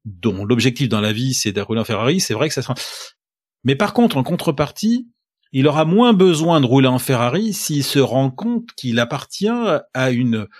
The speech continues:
à une communauté humaine dans laquelle, euh, ce besoin de rouler en Ferrari artificielle n'a plus lieu d'être. Et donc, il y a un profond changement de notre rapport à la nature, euh, qui est, qui est en jeu. Et, et moi, je suis assez confiant, je pense que ça va se faire.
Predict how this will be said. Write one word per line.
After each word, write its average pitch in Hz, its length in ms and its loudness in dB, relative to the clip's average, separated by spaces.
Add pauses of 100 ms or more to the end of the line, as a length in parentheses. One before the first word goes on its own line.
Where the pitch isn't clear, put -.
(280)
à 117 120 -4
une 113 140 -2
communauté 143 600 0
humaine 160 460 2
dans 113 140 -2
laquelle, 170 540 0 (480)
euh, 113 500 -2
ce - 180 -2
besoin 170 500 2
de 143 40 4
rouler 139 260 4
en 120 300 0
Ferrari 127 360 0
artificielle 127 800 -2
n'a 139 120 2
plus 180 140 -2
lieu 247 140 2
d'être. 202 320 -4 (920)
Et 139 80 2
donc, 220 280 0
il 180 40 2
y - 20 0
a 139 60 2
un 139 60 0
profond 220 500 0
changement 185 600 0
de 123 120 0
notre 117 280 -2
rapport 156 400 0
à 120 60 0
la 110 100 -2
nature, 117 680 -4 (280)
euh, 107 200 -8
qui 110 200 -6
est, 107 80 -6
qui 104 140 -10
est - 20 -4
en 110 120 -6
jeu. 175 260 -4 (880)
Et, 139 240 -2
et - 40 0
moi, 180 120 2
je - 60 0
suis 208 80 2
assez 190 180 0
confiant, 233 420 -2
je 139 120 0
pense 202 300 0
que 160 120 -4
ça 139 140 -2
va 139 120 0
se - 100 -6
faire. 175 380 -2